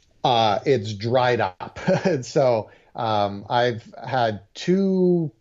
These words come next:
potential listings, like sellers that were ready to sell, and I had listing appointments with both of them. We did both, one over the phone and one over Skype, or it was on FaceTime, I think, or WhatsApp. But anyway, it was, um,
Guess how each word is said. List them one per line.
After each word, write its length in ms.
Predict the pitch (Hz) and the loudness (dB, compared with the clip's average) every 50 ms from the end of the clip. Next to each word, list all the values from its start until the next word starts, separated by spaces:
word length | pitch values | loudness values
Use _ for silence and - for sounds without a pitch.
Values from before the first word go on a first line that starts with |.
| _ - | _ -6
potential 540 | 165 - - 160 160 151 - 165 151 135 127 | -6 -2 0 0 0 2 2 2 2 2 2
listings, 760 | 131 139 131 - - - 123 110 104 107 120 139 139 117 | 0 0 -2 -4 -4 -2 -2 -2 -2 -4 -6 -6 -6 -2
like 240 | 127 120 110 107 - | 0 0 0 0 -2
sellers 480 | - - - 135 123 123 120 117 113 113 | -8 -4 0 0 2 2 2 0 0 0
that 140 | 120 110 117 | -2 0 0
were 100 | 120 113 | 0 0
ready 280 | 110 117 120 135 135 | 2 2 2 2 2
to 100 | 127 135 | 0 -2
sell, 400 | - - - 127 110 107 107 110 | -4 -4 -4 -2 0 2 2 2
and 120 | 107 104 104 | 0 0 0
I 100 | 104 104 | -2 0
had 300 | 98 113 110 110 104 101 - - _ _ _ - | 0 0 0 0 -2 -6 -12 -20 _ _ _ -4
listing 600 | 117 120 143 139 - - - 147 135 131 131 131 | 0 0 0 0 0 0 0 2 2 2 -2 -4
appointments 580 | 131 120 - - 131 127 123 120 123 120 117 - | -6 -6 -4 -2 -2 0 0 -2 -4 -4 -2 0
with 220 | 127 117 95 95 | -2 -2 -2 0
both 300 | 98 120 117 113 113 - | 0 2 2 2 0 -2
of 120 | 123 104 | -6 -4
them. 400 | 92 110 104 101 101 107 117 117 - _ _ _ _ - | -2 -2 0 0 -2 -4 -6 -8 -10 _ _ _ _ -8
We 260 | 117 120 120 117 113 | -4 -2 0 0 0
did 500 | 104 104 107 - 127 123 120 110 104 101 | -2 -4 -2 0 2 2 2 2 0 0
both, 380 | 101 127 127 139 139 123 - - - | 0 2 4 4 2 0 -2 -12 -8
one 260 | - 113 135 139 147 151 | -2 0 2 2 4 2
over 200 | 147 135 139 151 | 2 2 2 0
the 100 | 123 117 | 0 -2
phone 400 | 110 - 139 127 120 123 123 120 | -4 0 0 2 2 2 0 -2
and 160 | 113 113 113 | -4 -4 -2
one 200 | 110 110 113 113 | -2 -2 0 0
over 440 | 113 113 110 104 113 110 107 104 98 | -2 -2 -2 0 0 0 2 0 -2
Skype, 600 | - - - - - 117 107 107 104 104 101 - | -4 -8 -10 -4 0 0 2 2 0 -2 -4 -4
or 220 | 107 95 95 98 | -6 -4 -4 -4
it 80 | 95 92 | -6 -6
was 140 | 92 90 | -6 -6
on 200 | 110 104 95 92 | -6 -6 -6 -6
FaceTime, 640 | 90 - - 101 98 92 - - - 90 92 90 87 | -8 -6 -4 -4 -4 -4 -8 -10 -8 -8 -6 -6 -8
I 80 | 90 | -8
think, 340 | 90 - - 92 92 92 - | -10 -8 -6 -6 -6 -6 -6
or 240 | 98 101 98 92 - - _ _ _ - | -4 -6 -6 -6 -8 -16 _ _ _ -4
WhatsApp. 540 | 104 107 101 101 - - 101 95 92 90 - | -2 -2 -2 0 0 0 2 2 2 0 0
But 160 | - 117 101 | 0 0 0
anyway, 320 | 120 131 131 120 107 101 98 | 2 2 2 2 2 2 2
it 40 | |
was, 220 | 101 104 101 101 - - - - _ _ - | 2 0 -2 -4 -8 -18 -20 -20 _ _ -6
um, 480 | - 117 113 107 104 101 101 101 101 | -2 0 2 2 2 0 -2 -6 -8